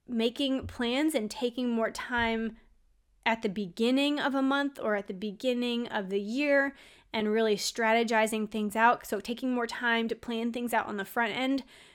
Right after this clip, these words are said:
makes it so much less stressful on the back end or on the day of something. So I kind of started to implement this when it came to working with my clients last fall. Instead of working, like, figuring things out on a day-to-day basis or a week-to-week basis for their workouts and their schedules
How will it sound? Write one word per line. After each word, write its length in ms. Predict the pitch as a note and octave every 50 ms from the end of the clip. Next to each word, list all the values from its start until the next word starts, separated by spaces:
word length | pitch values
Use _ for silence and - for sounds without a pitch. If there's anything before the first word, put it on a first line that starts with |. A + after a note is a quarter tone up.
| _ _ _
makes 320 | - A3 A3 G#3+ - - A#3
it 100 | - -
so 180 | - - C4
much 240 | C#4+ D4+ D4 C4+ -
less 220 | - B3 A#3 - -
stressful 760 | - - - A3+ A3 - - - - A3+ G#3 G3 G3 G3+ - - - _ _ _ _ A3
on 160 | A3 A3 G#3+
the 80 | G#3
back 380 | F#3 - G#3+ G3+ G3+ G#3+ G#3+ -
end 260 | G3+ F#3 F#3 F#3 G3 - -
or 240 | G#3 G3+ G3+ G3 G3+
on 160 | G#3 G#3 G3+
the 100 | G3+ G3+
day 340 | F3+ F#3+ G3+ G3+ G3+ G3+ -
of 300 | - G#3 G3+ G3 G3 -
something. 500 | - - - F#3+ E3+ - G#3+ G#3+ G#3 G#3
So 440 | G#3 - A3 G#3 G3+ G3 G#3+ - -
I 120 | - G#3+
kind 220 | G#3 - A3+ A3+ A3+
of 60 | A3+
started 300 | - B3 A#3 A3 G#3+ G#3+
to 100 | - -
implement 400 | A#3 A3+ A#3 A3+ A3 G#3 G#3 G3
this 220 | G#3+ G#3 G#3 -
when 100 | G#3+ G#3
it 100 | - -
came 200 | - - G#3+ G#3 -
to 160 | - A3+ G3+
working 300 | G3+ G#3 G3+ - G#3+ G#3+
with 180 | G3+ F#3+ -
my 120 | G3 - -
clients 600 | - - - D#4+ F#4 E4+ B3+ - - - - - - - - - - - - _ _ _ _
last 420 | - A#3+ A3+ G#3 G#3+ A3+ - - -
fall. 440 | - - C4+ C4+ B3 G#3+ G#3 G3+ G#3 - -
Instead 340 | A#3+ A3+ A3 A3+ - A#3+ A3+ A3+
of 200 | A3 G3+ G3+ G#3
working, 420 | A3 G#3+ - B3 A3+ A3 A3 -
like, 220 | - A3+ G#3+ G3 -
figuring 480 | - - C4 B3+ A3+ A#3+ A#3 A#3 A#3
things 240 | A3+ A#3+ A#3 A3+ G#3
out 200 | G#3+ G#3+ G#3 -
on 100 | A3 G#3+
a 80 | G#3 F#3+
day-to-day 460 | F3+ A3+ G#3+ A3 A3 G3+ A3 G#3+ G#3+
basis 380 | G#3 A3+ A3 A3 A3 B3+ A#3 -
or 220 | A3+ G#3+ G3+ G3+
a 80 | G3 G3
week-to-week 720 | F#3+ A3 A3+ A3 - - G#3+ G3 G#3 A3+ A#3 - - -
basis 440 | A#3+ A3+ B3 A#3+ - C#4 C4+ C4+
for 200 | - - A#3+ A3
their 160 | F#3+ G3 G3 F#3
workouts 500 | F#3+ G#3 A3 G#3+ - B3+ B3 A#3 A#3+ -
and 100 | A3 F#3+
their 80 | -
schedules 680 | F3 - - A#3+ A#3 A#3 A#3 C4 C4 C4 C4 C4 -